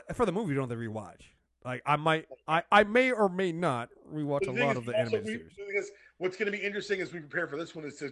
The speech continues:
Speaker 2: kinda get our hands around how many interpretations of Batman there actually have been.
Speaker 1: Which, a shit ton.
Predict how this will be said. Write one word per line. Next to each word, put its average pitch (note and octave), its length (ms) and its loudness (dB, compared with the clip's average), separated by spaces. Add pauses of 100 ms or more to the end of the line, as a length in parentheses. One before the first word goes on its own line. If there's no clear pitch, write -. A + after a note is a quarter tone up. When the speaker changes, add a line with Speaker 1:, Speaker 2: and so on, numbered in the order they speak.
(140)
Speaker 2:
kinda E3+ 200 2
get D3 140 -4
our C#3+ 120 -2
hands D#3+ 280 -4
around C#3 280 -4 (300)
how E3 260 0
many E3 160 -2
interpretations D3+ 560 -4
of A2+ 80 -10
Batman C3 280 -4
there A2+ 180 -12
actually G#2 320 -12
have D#2+ 140 -18
been. F2+ 100 -18 (560)
Speaker 1:
Which, D3+ 180 -8 (640)
a B2+ 80 -4
shit - 260 -8
ton. F2+ 180 -16